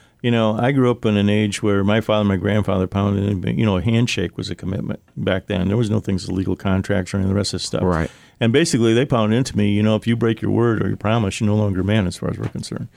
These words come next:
Speaker 2: Right.
Speaker 1: So, I mean, that's a bit harsh, but the fact of the matter is, I got it, <laughs> you know, because, uh, promise is a promise, you know, to be
Speaker 2: Mm-hmm.
Speaker 1: kept.
Speaker 2: Mm-hmm.
Speaker 1: So that's one of the things that I see that is really, um, a bit disappointing,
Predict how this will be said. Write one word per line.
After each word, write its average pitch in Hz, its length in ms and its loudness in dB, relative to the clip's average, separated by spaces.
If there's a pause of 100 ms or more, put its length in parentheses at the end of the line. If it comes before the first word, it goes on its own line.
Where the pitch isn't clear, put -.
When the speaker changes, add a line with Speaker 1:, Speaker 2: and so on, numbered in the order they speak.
(140)
Speaker 2:
Right. 92 260 0
Speaker 1:
So, 139 160 2
I 160 60 2
mean, 180 100 0
that's 165 160 2
a 139 40 -2
bit 131 120 2
harsh, 135 300 2
but 113 220 0
the 104 80 0
fact 120 220 2
of - 40 -12
the 113 60 0
matter 117 320 2
is, 104 260 0
I 120 140 0
got 127 260 2
it, - 120 -6
<laughs> - 40 -8
you 139 140 4
know, 120 160 2
because, 113 540 2 (400)
uh, 104 280 2
promise 127 360 0
is 127 100 2
a 127 60 2
promise, 131 540 -2
you 113 140 0
know, 101 220 2 (120)
to 85 80 2
be 107 80 0
Speaker 2:
Mm-hmm. 90 60 2
Speaker 1:
kept. - 440 -2
Speaker 2:
Mm-hmm. 98 280 2
Speaker 1:
So 131 340 2
that's 160 260 2
one 214 140 4
of 190 60 2
the - 60 0
things 170 120 4
that 135 100 2
I 123 100 2
see 127 380 4
that 107 200 2
is 101 260 0
really, 117 540 2
um, 107 360 2 (400)
a 110 40 -10
bit 127 160 2
disappointing, 160 640 0